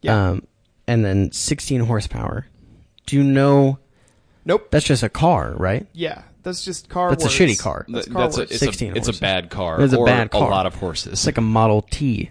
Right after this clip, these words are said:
Speaker 1: Mm-hmm.
Speaker 3: Mm-hmm.
Speaker 2: Or, like, the second Model T. I don't know. Model T was, like,
Speaker 1: Model
Speaker 2: five,
Speaker 1: T two.
Speaker 2: four, four horsepower.
Speaker 3: Judgment Day.
Speaker 1: Yeah.
Speaker 2: <laughs> Okay.
Speaker 3: So they were, they were recommended to us by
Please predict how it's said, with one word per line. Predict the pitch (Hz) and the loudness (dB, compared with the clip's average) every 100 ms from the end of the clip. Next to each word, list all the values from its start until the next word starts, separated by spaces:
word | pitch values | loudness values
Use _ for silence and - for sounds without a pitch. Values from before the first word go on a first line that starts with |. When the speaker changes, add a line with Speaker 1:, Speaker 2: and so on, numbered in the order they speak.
| - | -12
Speaker 1:
Mm-hmm. | 151 151 135 131 - | -16 -14 -16 -16 -12
Speaker 3:
Mm-hmm. | 107 101 127 | -10 0 2
Speaker 2:
Or, | |
like, | 120 - | 2 0
the | 110 | -4
second | - 123 - - | -2 -4 -4 -8
Model | 92 101 | -4 -4
T. | - | -4
I | - | -4
don't | 101 | -2
know. | 95 - - - - | -2 -6 -12 -20 -12
Model | 135 117 113 | -6 -6 -6
T | - | -8
was, | 104 104 | -8 -6
like, | 104 | -6
Speaker 1:
Model | 170 165 156 | -4 -2 0
Speaker 2:
five, | 104 92 92 | 0 0 0
Speaker 1:
T | |
two. | - 160 143 - _ _ _ | 0 0 0 -8 _ _ _
Speaker 2:
four, | - 127 110 | -10 -4 -2
four | 104 - 117 107 98 - | -4 -2 0 0 -2 -8
horsepower. | - 107 95 - - 90 87 | -6 -4 -4 -6 -4 -4 -4
Speaker 3:
Judgment | 101 110 120 123 | -4 -4 -4 -2
Day. | 110 113 120 | -2 -4 -4
Speaker 1:
Yeah. | 160 151 135 147 - | -2 -2 4 4 4
Speaker 2:
<laughs> | - - - - - - - - - - - - - - - | -4 -18 -20 -20 -16 -16 -18 -20 -20 -20 -20 -20 -20 -12 0
Okay. | 156 131 131 - _ _ _ _ _ _ _ _ _ _ - | 0 2 0 -2 _ _ _ _ _ _ _ _ _ _ -16
Speaker 3:
So | - 123 113 50 - - - _ - 87 - | -2 -2 -2 -8 -18 -20 -20 _ -20 -20 -18
they | - 98 117 131 139 127 | -16 -2 0 2 -2 -6
were, | 117 107 101 95 92 - - _ | -2 0 0 -4 -8 -12 -20 _
they | 120 | 0
were | 131 | 0
recommended | 104 98 95 87 | 0 -2 -6 -6
to | 82 | -6
us | 85 - | -6 -4
by | 87 82 80 78 | -4 -4 -6 -8